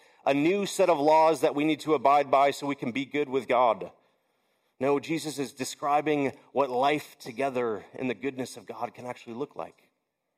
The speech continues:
Makarios is a pronouncement or a description of human flourishing and well-being in the economy of the kingdom of God. And Makarios blessing here is a, a description of the kind of life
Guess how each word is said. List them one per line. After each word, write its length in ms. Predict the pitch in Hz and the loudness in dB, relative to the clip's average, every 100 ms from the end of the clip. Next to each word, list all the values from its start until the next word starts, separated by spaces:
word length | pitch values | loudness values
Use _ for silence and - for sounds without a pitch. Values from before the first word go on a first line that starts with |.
| _ _ _ _ _ _ _ _ _ _ _ - | _ _ _ _ _ _ _ _ _ _ _ -6
Makarios 560 | - 170 180 175 - | 2 4 6 4 2
is 240 | 147 127 - _ _ - | -2 -4 -12 _ _ -4
a 80 | |
pronouncement 760 | - 185 160 160 180 175 147 135 | 0 0 2 2 2 0 -2 2
or 120 | 131 | 2
a 40 | 135 | 0
description 1120 | 127 165 - - 202 - - 180 143 123 101 - _ | -2 -4 -4 -2 -2 -2 -2 0 2 0 -4 -12 _
of 160 | 143 - | 0 0
human 360 | 180 180 170 | -2 0 0
flourishing 540 | - 160 170 - 147 135 | 2 2 2 0 0 0
and 140 | 123 | 2
well-being 420 | 131 156 143 131 | 4 4 2 0
in 120 | 117 | 0
the 100 | 120 | 0
economy 680 | 113 - 139 147 131 117 98 _ _ _ | -2 -2 -2 0 -2 -4 -8 _ _ _
of 120 | 113 | -8
the 60 | 110 | -6
kingdom 300 | - 131 123 | -4 -2 -2
of 100 | 113 | 0
God. 360 | 131 139 92 87 _ _ _ _ _ _ _ _ _ | 2 2 0 -8 _ _ _ _ _ _ _ _ _
And 140 | 127 123 | -2 -2
Makarios 560 | 123 156 151 143 - | 0 2 2 0 -2
blessing 360 | 135 143 143 127 | -2 -2 -2 -4
here 220 | 139 139 | 0 0
is 140 | 117 | -2
a, 60 | 117 - _ _ _ | -8 -12 _ _ _
a 80 | - | -4
description 540 | 127 - 165 160 - 147 | -4 -4 -4 -4 -2 -2
of 80 | |
the 60 | 120 | -2
kind 440 | - - 147 151 | -4 -2 0 2
of 120 | 143 107 | 0 2
life 360 | 117 117 - | 2 2 -2